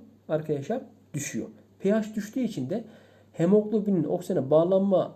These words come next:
e, arkadaşlar ilgisi azalmış oluyor ve hemoglobin oksijeni bırakıyor. Oksijen serbest kalıyor ve doku hücrelerine geçiyor. Sistem bu şekilde çalışıyor. Şimdi bir de, e, bu, e, biraz daha ayrıntı bir bilgi vereyim size. E, karbon monoksit gazı var.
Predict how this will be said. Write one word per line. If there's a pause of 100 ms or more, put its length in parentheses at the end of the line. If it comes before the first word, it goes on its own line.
e,
arkadaşlar
ilgisi (120)
azalmış
oluyor
ve
hemoglobin
oksijeni
bırakıyor. (340)
Oksijen
serbest
kalıyor
ve
doku
hücrelerine
geçiyor. (220)
Sistem
bu
şekilde
çalışıyor. (560)
Şimdi
bir
de,
e,
bu, (560)
e,
biraz
daha
ayrıntı
bir
bilgi
vereyim
size. (100)
E,
karbon
monoksit
gazı
var.